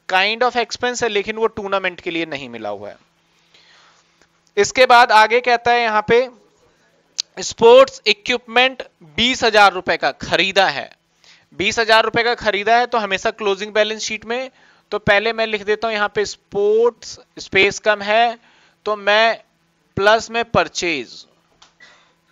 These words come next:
परचेज बीस हजार रुपए का, ठीक है, अभी खरीदा है मैंने। इसके बाद आगे देखें five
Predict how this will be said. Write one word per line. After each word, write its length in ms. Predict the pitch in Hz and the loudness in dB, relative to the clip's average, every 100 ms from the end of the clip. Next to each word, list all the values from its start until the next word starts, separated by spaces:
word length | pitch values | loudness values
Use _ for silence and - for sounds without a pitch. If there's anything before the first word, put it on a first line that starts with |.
| _ _ _ _ _ _ _ _ _ | _ _ _ _ _ _ _ _ _
परचेज 400 | 180 175 208 190 | -2 -2 -6 -6
बीस 300 | 160 170 - | -8 -10 -10
हजार 260 | 131 107 82 | -10 -8 -10
रुपए 220 | - - | -14 -20
का, 260 | - - _ _ _ _ _ _ _ _ _ _ _ - | -20 -20 _ _ _ _ _ _ _ _ _ _ _ -10
ठीक 200 | 165 180 | -8 -4
है, 160 | 202 196 _ _ _ | -6 -8 _ _ _
अभी 220 | 160 190 214 | 0 0 -2
खरीदा 360 | 165 156 156 | -4 -4 -2
है 80 | 139 | -4
मैंने। 300 | 117 107 87 _ _ _ - - _ _ | -6 -14 -18 _ _ _ -20 -20 _ _
इसके 300 | 196 - 254 | -4 0 2
बाद 200 | 247 240 | 4 4
आगे 220 | 233 233 247 | 4 2 2
देखें 240 | 240 262 | 2 0
five 300 | 247 214 226 | 2 2 2